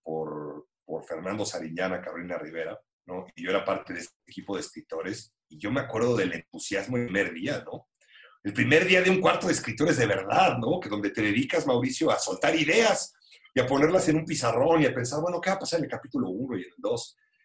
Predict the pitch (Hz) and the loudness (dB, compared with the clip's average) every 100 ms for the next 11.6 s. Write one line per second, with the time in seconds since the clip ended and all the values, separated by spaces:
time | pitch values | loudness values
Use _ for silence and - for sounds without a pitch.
0 | _ - 117 - 160 175 160 156 156 127 | _ -4 -2 4 6 8 8 6 4 2
1 | 123 123 143 151 147 131 107 - _ _ | 0 0 4 6 6 4 0 -8 _ _
2 | _ _ - 104 170 - 160 165 - 147 | _ _ -6 4 6 6 4 2 2 2
3 | 143 120 - 120 123 113 113 - - 95 | 2 0 -2 -2 0 -4 -6 -12 -20 -20
4 | 92 101 143 90 - _ _ _ _ - | -14 -8 -8 -8 -18 _ _ _ _ -6
5 | 107 104 101 101 101 98 98 95 95 92 | -2 0 2 2 2 2 0 -2 -4 -6
6 | - _ _ 95 98 95 90 90 90 - | -10 _ _ -8 -6 -6 -8 -8 -10 -2
7 | 104 107 107 139 156 - 113 127 139 117 | 2 2 2 2 0 -2 -2 0 0 2
8 | 120 123 123 107 120 127 117 117 - - | 0 0 -2 2 2 4 6 4 2 -2
9 | - 107 110 95 120 - - 90 90 123 | -6 -2 0 0 -2 -6 -8 -12 -8 -4
10 | 151 - 90 110 92 71 - - 165 - | -4 -2 -2 -2 -6 -8 -8 -4 -4 -6
11 | _ _ - - - | _ _ -12 -8 -8